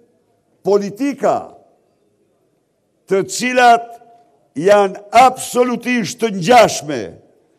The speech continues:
me platformën e Vaso Çubrilovicit në Kosovë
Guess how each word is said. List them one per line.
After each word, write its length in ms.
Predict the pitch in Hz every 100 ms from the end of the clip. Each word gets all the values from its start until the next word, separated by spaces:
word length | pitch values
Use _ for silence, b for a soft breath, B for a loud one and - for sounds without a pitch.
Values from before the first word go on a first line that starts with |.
| _ _ _ _ -
me 200 | 139 226
platformën 960 | 226 226 220 220 226 254 262 269 262 240 - _ _ _ _ -
e 120 | 214
Vaso 500 | 165 233 254 - 247
Çubrilovicit 1120 | 240 220 214 240 226 220 269 - 269 269 - _ _ _ _ _ _ _ _ _ _ -
në 100 | 220
Kosovë 680 | 214 247 240 240 269 269